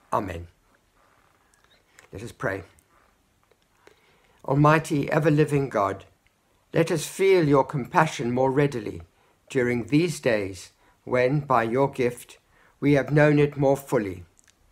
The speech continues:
so that those you have freed from the darkness of error may cling more firmly to the teachings of your truth.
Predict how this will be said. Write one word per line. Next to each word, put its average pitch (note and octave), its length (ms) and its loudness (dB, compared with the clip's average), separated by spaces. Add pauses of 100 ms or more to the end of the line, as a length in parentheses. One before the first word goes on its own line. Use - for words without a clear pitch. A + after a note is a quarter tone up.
(720)
so - 240 0
that C#3+ 300 -2 (420)
those D3+ 460 2
you C3+ 80 0
have C#3 180 0
freed D#3+ 400 -2
from C#3 280 4
the B2+ 80 -4
darkness D3 580 2
of D3 160 -6
error G2+ 400 -4 (440)
may A#2+ 120 -2
cling C#3 380 0
more B2+ 180 4
firmly B2 600 0
to - 120 -16
the A#2 80 -8
teachings A#2 600 -6
of F#2 100 -12
your G#2+ 220 -4
truth. F#2+ 480 -12